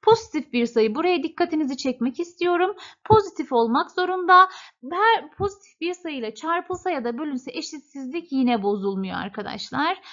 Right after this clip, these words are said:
Bozulmaz, yani yön değiştirmez diyoruz, tamam mı? Yön değiştirmez,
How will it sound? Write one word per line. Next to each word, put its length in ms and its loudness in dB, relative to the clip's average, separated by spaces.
Bozulmaz, 880 4
yani 880 4
yön 540 4
değiştirmez 840 0
diyoruz, 300 -8
tamam 400 2
mı? 120 -4
Yön 680 -2
değiştirmez, 1160 -4